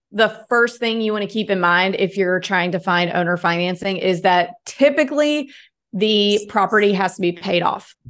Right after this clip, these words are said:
because they can't sell the property if they have a loan on it.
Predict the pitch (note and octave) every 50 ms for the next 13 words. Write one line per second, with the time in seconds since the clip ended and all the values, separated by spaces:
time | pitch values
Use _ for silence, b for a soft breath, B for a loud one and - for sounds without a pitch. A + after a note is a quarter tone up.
0 | - - F3 G3 F#3 - G3 F#3+ F3+ F3 F3+ F#3+ F#3 F3+ - G#3 G3 F#3 F3+ -
1 | - - - G#3 G3 G3 F#3 F#3+ F#3+ F#3+ F3+ F3+ F3 F#3+ F3+ F3 F3 F3 F3 E3+
2 | - - _ - F#3 E3+ - F3+ F3 E3+ D#3+ F3 E3 E3 E3 D#3+ D#3+ D#3 D#3 D#3
3 | D#3 D3+ D3 D3 - -